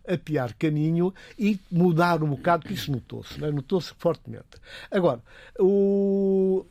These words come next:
a posse do, do novo presidente João Lourenço,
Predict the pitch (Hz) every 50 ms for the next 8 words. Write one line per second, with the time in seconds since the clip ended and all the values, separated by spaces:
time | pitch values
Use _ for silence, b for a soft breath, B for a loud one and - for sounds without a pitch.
0 | - - - - _ _ _ _ - - 220 208 - - 262 240 - - - -
1 | 208 208 214 214 214 214 208 214 208 208 202 196 190 190 190 - - - 202 165
2 | 143 165 180 196 208 196 - - 190 180 151 165 185 175 170 185 180 165 - -
3 | 165 170 175 180 180 180 180 180 170 143 127 - - - 117 104